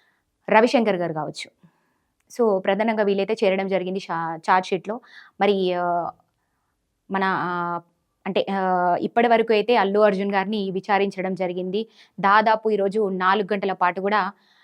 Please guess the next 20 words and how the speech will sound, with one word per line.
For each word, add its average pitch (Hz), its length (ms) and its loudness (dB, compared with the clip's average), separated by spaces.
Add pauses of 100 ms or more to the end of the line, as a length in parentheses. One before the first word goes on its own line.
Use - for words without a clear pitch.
(200)
ఆ, 175 380 -4 (120)
చిక్కడపల్లి 240 340 2
పోలీస్ 202 300 0
స్టేషన్‌లో, 202 640 -2 (680)
ఆ, 185 260 -2 (720)
ప్ర-, 185 320 4
అంటే 180 260 0 (100)
ఎస్ఐ, 226 560 2
ఆ, 170 340 -2 (380)
సిఐల 214 480 4 (240)
మధ్యలో 185 460 0
కావచ్చు, 185 500 0 (840)
ప్రతి 220 240 2
ఒక్కరు 247 400 4
అక్కడ 190 440 2 (120)
ఒకరు 220 240 0
లేరు 220 340 6
అని 247 220 2
లేకుండా 208 560 0 (560)
మొత్తం 226 400 2